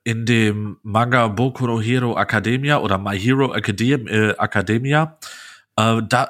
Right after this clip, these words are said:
da würd ich mich ja persönlich sehen, ne? Also es geht im Prinzip darum, ähm,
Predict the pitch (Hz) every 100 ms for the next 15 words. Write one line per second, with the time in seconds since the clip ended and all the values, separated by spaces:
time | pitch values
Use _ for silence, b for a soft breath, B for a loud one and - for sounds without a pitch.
0 | 117 131 135 151 127 - 113 - 92 87
1 | - 85 87 85 85 - - 90 85 82
2 | 92 107 98 101 92 - 110 123 - 101
3 | - 101 - 95 104 120 143 143 B B
4 | B B _ 104 104 104 101